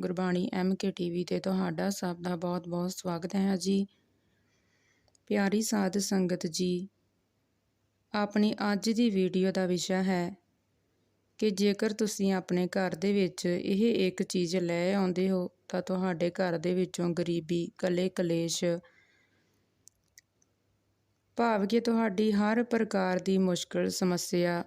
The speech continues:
ਦੂਰ ਹੋ ਜਾਵੇਗੀ। ਤਾਂ ਸੰਗਤ ਜੀ, ਬੇਨਤੀ ਹੈ ਕਿ ਇਸ ਵੀਡੀਓ ਨੂੰ ਸ਼ੁਰੂ ਤੋਂ ਲੈ ਕੇ ਅੰਤ ਤੱਕ ਧਿਆਨ ਦੇ ਨਾਲ ਜ਼ਰੂਰ ਸੁਣਨਾ ਜੀ, ਕਿਉਂਕਿ ਅੱਜ ਦੀ ਇਹ ਵੀਡੀਓ ਤੁਹਾਡੇ ਲਈ ਬਹੁਤ ਹੀ ਜ਼ਿਆਦਾ ਖਾਸ ਹੋਣ ਵਾਲੀ ਹੈ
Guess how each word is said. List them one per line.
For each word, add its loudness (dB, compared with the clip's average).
ਦੂਰ 2
ਹੋ 2
ਜਾਵੇਗੀ। 0
ਤਾਂ 0
ਸੰਗਤ -4
ਜੀ, -6
ਬੇਨਤੀ 2
ਹੈ 0
ਕਿ -2
ਇਸ 0
ਵੀਡੀਓ 2
ਨੂੰ 2
ਸ਼ੁਰੂ 2
ਤੋਂ 0
ਲੈ 2
ਕੇ 0
ਅੰਤ 2
ਤੱਕ -2
ਧਿਆਨ 2
ਦੇ 2
ਨਾਲ 2
ਜ਼ਰੂਰ -4
ਸੁਣਨਾ 2
ਜੀ, 0
ਕਿਉਂਕਿ 2
ਅੱਜ 0
ਦੀ 2
ਇਹ 4
ਵੀਡੀਓ 2
ਤੁਹਾਡੇ 0
ਲਈ 0
ਬਹੁਤ -2
ਹੀ 2
ਜ਼ਿਆਦਾ -2
ਖਾਸ -4
ਹੋਣ 4
ਵਾਲੀ 0
ਹੈ 2